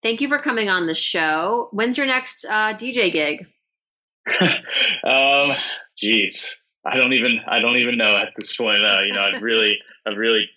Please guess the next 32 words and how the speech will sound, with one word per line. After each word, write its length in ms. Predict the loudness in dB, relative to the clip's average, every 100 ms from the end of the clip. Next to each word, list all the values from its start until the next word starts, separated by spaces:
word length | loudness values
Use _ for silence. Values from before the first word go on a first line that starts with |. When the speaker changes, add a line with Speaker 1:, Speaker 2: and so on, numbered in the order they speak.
| _ _ _ _ -2
Speaker 2:
been 200 | 0 0
so 340 | -2 0 0
focused 440 | -2 -2 -2 -2
on 200 | -2 -2
Divi 340 | 0 0 0 0
that, 240 | 2 2 0 -6 _ -8
uh, 400 | -2 0 0 -2 -4 _ -6
you 60 | -2
know, 120 | -2
it's 160 | -2 0
just 180 | 0 2
my 80 |
main 220 | 2 0 0
focus 380 | -2 -2 0 0
right 140 | 0
now. 240 | 0 -2 -2
So. 300 | -2 -2 -4 _ -12 -4 -2 0
Speaker 1:
So 320 | 0 0 0 0
tell 260 | 0 0
us 120 | -2
how 220 | 0 0 0
we 100 | -2
can 200 | -2 0
all 320 | 0 0 0
get 200 | 0 0
on 460 | 0 0 2 0 -4 -10 _
the 100 | -10
platform 840 | -4 0 0 -2 -4 -2 -4 -6 -14 _ _ _
if 100 | -8 -2
we 120 | 0
want 240 | 0 -2
to. 260 | -4 -6